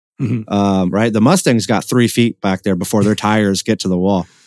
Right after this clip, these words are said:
Speaker 1: Yeah.
Speaker 2: You know? But for us, where our tires are always in that wall, right on top of marbles, that always sucks. Um, but, you know, I mean, Chelsea will put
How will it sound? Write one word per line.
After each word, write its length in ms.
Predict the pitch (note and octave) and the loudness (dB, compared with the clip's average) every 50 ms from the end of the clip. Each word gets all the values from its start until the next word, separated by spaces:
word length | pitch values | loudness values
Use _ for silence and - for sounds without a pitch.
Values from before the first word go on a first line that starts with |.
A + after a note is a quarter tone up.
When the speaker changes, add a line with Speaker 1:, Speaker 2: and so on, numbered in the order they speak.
| _ _ _ _ - _ _ _ - | _ _ _ _ -20 _ _ _ -2
Speaker 1:
Yeah. 140 | D3+ B2 G#2+ | 0 2 4
Speaker 2:
You 60 | G#2 | 4
know? 240 | G#2 G#2 A2+ A#2 A#2 | 2 2 0 -2 0
But 160 | - A#2+ A2 | 0 -2 0
for 160 | - - A2+ - A#2 | 0 -2 -2 0 0
us, 280 | C#3 D3 C3+ A#2+ - | 2 2 2 0 0
where 100 | B2 A#2 A#2 | -2 -4 -4
our 20 | |
tires 380 | - - C3+ B2+ A#2 A2 G2 F#2+ | -2 -2 0 0 0 0 -2 -4
are 100 | G#2 - - | -6 -8 -4
always 440 | - D#3+ F3 E3+ D#3+ D3+ C3+ A#2 A2+ | -2 0 2 2 2 2 2 2 2
in 140 | B2 A#2+ A2+ | 2 2 2
that 220 | A2+ A2 G#2 F2+ D#2+ | 2 2 0 0 0
wall, 380 | G#2+ G#2+ G#2 G2+ G#2 A#2 B2 - _ _ _ _ _ _ _ _ - | 0 0 0 0 0 -2 -4 -8 _ _ _ _ _ _ _ _ -2
right 240 | G2 B2 D3+ F3 F3 | 0 2 2 2 2
on 120 | D#3 C#3+ | 0 0
top 200 | - C3+ B2+ B2 - | 0 0 -2 0 2
of 60 | A#2 | 2
marbles, 540 | G#2+ G2+ G2 G2 F#2 G#2 A#2 B2 - - _ - | 2 2 2 0 0 -2 -2 -4 -4 -8 _ -4
that 140 | G#2 A#2+ A2+ | -2 -2 0
always 340 | A2+ A2 G#2 G2+ G2 - - | 0 0 0 -2 -2 -4 -4
sucks. 400 | - G2 G2 G2 - - - - _ _ - - - _ _ _ _ - | -4 -4 -4 -4 -6 -8 -10 -10 _ _ -20 -20 -20 _ _ _ _ -6
Um, 580 | - A2 A2 G#2 G#2 G2+ G2 F#2+ F#2+ F#2+ F#2 - _ _ - | -4 -2 -2 0 0 0 -2 -2 -2 -4 -6 -10 _ _ -2
but, 80 | C3 | 0
you 80 | B2+ A#2 | 0 2
know, 220 | G#2+ G2 F#2+ F#2 _ _ _ | 0 -2 -4 -6 _ _ _
I 80 | - G#2 | -4 -2
mean, 220 | A2 A2 G#2 F#2+ _ _ - | 0 0 0 -2 _ _ -10
Chelsea 340 | - - B2+ A#2 A#2+ - A2 | -4 -2 0 0 0 -2 -2
will 60 | F#2+ | -2
put 200 | - A2+ G#2 F#2 | -2 -2 -4 -4